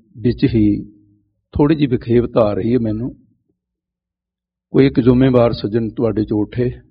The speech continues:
ਸਾਹਮਣੇ ਮੇਰੀ ਭੈਣ ਇੱਕ ਗੁਰੂ ਗ੍ਰੰਥ ਸਾਹਿਬ ਕੰਨੀ ਪਿੱਠ ਕਰੀ ਬੈਠੀ ਹੈ, ਪਰ ਸੁਭਾਵਿਕ ਹੈ ਬਿਲਕੁਲ ਪਿੱਠ ਮਹਾਰਾਜ ਵੱਲ ਨੂੰ ਹੈ। ਉਹ ਮੈਨੂੰ ਥੋੜ੍ਹਾ ਜਿਹਾ ਮਨ ਜਿਹੜਾ ਹੈ, ਉਹ ਫਿਰ ਬਰਦਾਸ਼ਤ ਨਹੀਂ ਕਰ ਰਿਹਾ।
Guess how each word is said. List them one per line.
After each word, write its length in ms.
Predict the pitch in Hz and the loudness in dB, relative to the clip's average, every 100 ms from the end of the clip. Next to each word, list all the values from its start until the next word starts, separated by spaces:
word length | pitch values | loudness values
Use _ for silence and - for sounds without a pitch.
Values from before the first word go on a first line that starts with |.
| _ _ _ _ _ _ | _ _ _ _ _ _
ਸਾਹਮਣੇ 440 | - 139 135 135 127 | -4 -2 0 0 2
ਮੇਰੀ 240 | 123 123 | 2 2
ਭੈਣ 380 | 120 120 107 113 | 2 0 0 -2
ਇੱਕ 160 | 110 | -2
ਗੁਰੂ 280 | 113 120 127 | 0 2 4
ਗ੍ਰੰਥ 240 | 120 120 110 | 2 2 0
ਸਾਹਿਬ 240 | 117 110 | -2 -2
ਕੰਨੀ 220 | 113 113 | -2 -4
ਪਿੱਠ 280 | 117 143 143 | -2 -2 -2
ਕਰੀ 260 | - 117 107 | -2 -2 -2
ਬੈਠੀ 380 | 101 - 113 110 | -4 -6 -4 -4
ਹੈ, 140 | 110 - _ _ _ _ _ _ _ _ _ _ - - | -6 -16 _ _ _ _ _ _ _ _ _ _ -16 -8
ਪਰ 220 | 131 127 131 | -4 -2 -2
ਸੁਭਾਵਿਕ 600 | - 151 123 135 151 120 | -2 2 4 2 0 -4
ਹੈ 180 | 110 120 151 _ _ _ _ _ _ _ - | -4 -6 -10 _ _ _ _ _ _ _ 2
ਬਿਲਕੁਲ 460 | 165 196 196 170 160 | 4 4 2 -2 0
ਪਿੱਠ 240 | 147 143 | -2 -2
ਮਹਾਰਾਜ 300 | 120 139 139 127 | -2 0 0 0
ਵੱਲ 180 | 101 | -2
ਨੂੰ 220 | 110 120 127 | -4 -6 -6
ਹੈ। 80 | |
ਉਹ 140 | 139 135 | -4 -4
ਮੈਨੂੰ 340 | 127 127 143 | -4 -4 -6
ਥੋੜ੍ਹਾ 280 | 151 139 127 | -4 -2 0
ਜਿਹਾ 320 | 117 110 110 - _ _ _ _ _ _ _ - | 0 0 -4 -8 _ _ _ _ _ _ _ -10
ਮਨ 300 | 120 117 127 | -2 0 2
ਜਿਹੜਾ 240 | 127 123 | 4 4
ਹੈ, 260 | 117 107 110 - _ 123 | 2 0 -4 -12 _ -8
ਉਹ 120 | 113 | -6
ਫਿਰ 340 | - 107 113 | -6 -8 -8
ਬਰਦਾਸ਼ਤ 640 | 110 127 120 123 131 - 117 | -8 -4 2 2 2 -2 -8
ਨਹੀਂ 160 | 117 | -6
ਕਰ 160 | 107 101 | -6 -8
ਰਿਹਾ। 260 | 107 117 | -6 -6